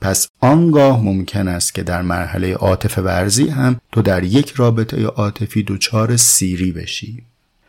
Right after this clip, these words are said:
یا اگر ما هر قاشق غذایی رو که به دهان می‌گذاریم از لذتش کاسته می‌شه، پس در رسیدن به هر میل دیگری هم این قاعده تکرار خواهد شد.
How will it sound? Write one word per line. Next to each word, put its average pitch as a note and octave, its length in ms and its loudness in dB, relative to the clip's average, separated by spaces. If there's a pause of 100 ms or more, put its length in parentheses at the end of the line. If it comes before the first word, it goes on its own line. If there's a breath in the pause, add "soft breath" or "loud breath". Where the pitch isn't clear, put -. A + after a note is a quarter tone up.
(200)
یا G#2 140 6
اگر G2 280 4
ما G2 160 4
هر A#2+ 280 4
قاشق F#2+ 420 0
غذایی F#2 480 -2
رو F2+ 100 -4
که F#2+ 440 -4
به - 60 -6
دهان F#2 400 -2
می‌گذاریم F2+ 720 -2
از F#2+ 220 -2
لذتش F#2 720 -2
کاسته F#2 460 0
می‌شه، B2 460 2 (140)
پس F#2+ 340 0 (140)
در F#2 320 0 (120)
رسیدن F#2+ 800 2
به F#2 100 -2
هر D3 480 0
میل C3+ 460 4
دیگری G2+ 460 0
هم G2 420 -4 (300)
این B2+ 180 4
قاعده F#2+ 520 0
تکرار E2 500 -6
خواهد - 380 -10
شد. - 300 -10